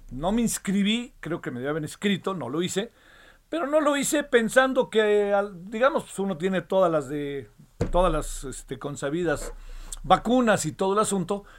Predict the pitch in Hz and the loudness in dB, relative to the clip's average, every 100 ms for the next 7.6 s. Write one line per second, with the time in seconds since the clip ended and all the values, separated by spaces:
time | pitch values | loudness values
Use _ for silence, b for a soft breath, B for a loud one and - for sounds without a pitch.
0 | B B - 269 269 240 202 247 285 269 | B B 4 6 8 4 4 2 2 0
1 | - 202 202 185 180 175 170 165 - - | -2 -2 0 2 2 2 0 -2 -6 -4
2 | 165 160 156 151 123 B B B b b | -2 0 0 0 -2 B B B b b
3 | b b 156 170 170 170 165 214 247 226 | b b 0 4 6 6 4 6 6 6
4 | 185 160 156 190 151 - - - _ _ | 2 2 2 2 0 -4 -16 -20 _ _
5 | B B B B B 175 190 185 180 175 | B B B B B -2 0 2 4 4
6 | 175 175 175 180 156 220 240 220 208 214 | 4 2 -2 -6 0 4 6 6 6 6
7 | 220 - 196 202 196 - | 4 6 4 4 4 -4